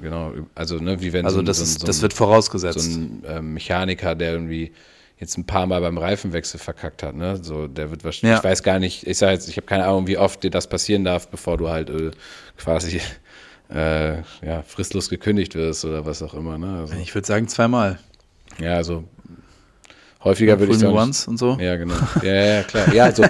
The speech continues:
Speaker 1: so eine zweite Chance hat jeder verdient, so grundsätzlich. Kann
Speaker 2: Ja,
Speaker 1: jedem
Speaker 2: klar,
Speaker 1: mal
Speaker 2: natürlich.
Speaker 1: passieren, so. Aber wenn's dann nochmal passiert. Und so zieht sich das ja überall durch, ne? Ich meine,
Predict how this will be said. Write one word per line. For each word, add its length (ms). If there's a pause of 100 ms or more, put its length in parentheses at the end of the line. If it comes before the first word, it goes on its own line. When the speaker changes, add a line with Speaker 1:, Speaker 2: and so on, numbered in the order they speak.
(260)
Speaker 1:
so 120
eine 280
zweite 220
Chance 240
hat 80
jeder 220
verdient, 400
so 100
grundsätzlich. 480
Kann 120
Speaker 2:
Ja, 100
Speaker 1:
jedem 200
Speaker 2:
klar, 100
Speaker 1:
mal 100
Speaker 2:
natürlich. 160
Speaker 1:
passieren, 240
so. 220
Aber 200
wenn's 200
dann 120
nochmal 280
passiert. 340 (400)
Und 140
so 100
zieht 240
sich 140
das 180
ja 100
überall 420
durch, 320
ne? 140
Ich 140
meine, 300